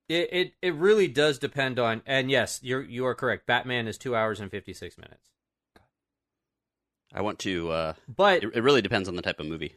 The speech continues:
Speaker 2: If it's, like, in a brand new world that I wanna live in for a while, like a Hobbit kind of situation, or a
Speaker 1: Yeah, 'cause, I
Speaker 2: Dune.
Speaker 1: mean,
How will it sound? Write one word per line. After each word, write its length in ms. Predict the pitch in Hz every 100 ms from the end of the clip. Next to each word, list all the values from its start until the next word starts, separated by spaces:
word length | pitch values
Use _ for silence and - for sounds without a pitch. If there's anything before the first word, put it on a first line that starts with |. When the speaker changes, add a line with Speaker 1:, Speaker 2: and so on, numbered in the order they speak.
| -
Speaker 2:
If 120 | -
it's, 120 | 92
like, 140 | 98 -
in 140 | 90
a 80 | 87
brand 320 | 78 85 85
new 80 | 82
world 300 | 76 78 80
that 80 | 80
I 20 |
wanna 200 | 78 76
live 160 | 73 76
in 100 | 80
for 120 | 90
a 40 | 82
while, 240 | 80 87
like 160 | - -
a 40 |
Hobbit 320 | - 71 - -
kind 120 | 80
of 80 | -
situation, 640 | - 82 80 90 85 80
or 60 | -
a 180 | -
Speaker 1:
Yeah, 140 | 285 165
'cause, 260 | 208 180
I 60 | -
Speaker 2:
Dune. 80 | 190
Speaker 1:
mean, 240 | 196 180